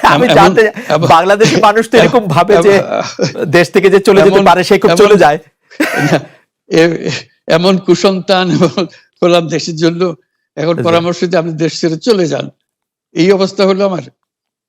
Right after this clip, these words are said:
Speaker 1: না,
Speaker 2: আমি তো
Speaker 1: না, না।
Speaker 2: মনে করি না আমার এই অবস্থা হয়ে আছে যে আমি, আমি দেশেরই সন্তান, এই দেশেই থাকবো, দেশের জন্য যে কাজ করি সেটাই করব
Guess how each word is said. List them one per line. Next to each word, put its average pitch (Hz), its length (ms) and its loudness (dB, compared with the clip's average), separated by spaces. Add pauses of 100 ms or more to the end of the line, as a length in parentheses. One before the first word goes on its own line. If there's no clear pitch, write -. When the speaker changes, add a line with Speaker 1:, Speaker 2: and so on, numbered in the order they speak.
(380)
Speaker 1:
না, 151 220 -4
Speaker 2:
আমি 131 160 2
তো - 60 -2
Speaker 1:
না, - 100 0
না। 151 60 -2
Speaker 2:
মনে 143 100 -4
করি 143 220 -4
না 135 60 -6
আমার 139 180 -6
এই 135 100 -2
অবস্থা 135 320 -6
হয়ে 127 140 -2
আছে 135 160 -6
যে - 200 -4 (500)
আমি, 147 300 0
আমি 151 200 -2
দেশেরই 143 440 0
সন্তান, 147 380 -2
এই 135 100 -2
দেশেই 147 320 0
থাকবো, - 380 -4 (640)
দেশের - 260 -2
জন্য 156 440 0
যে 139 180 0
কাজ 143 240 -4
করি 147 200 0
সেটাই 147 380 2
করব 143 380 0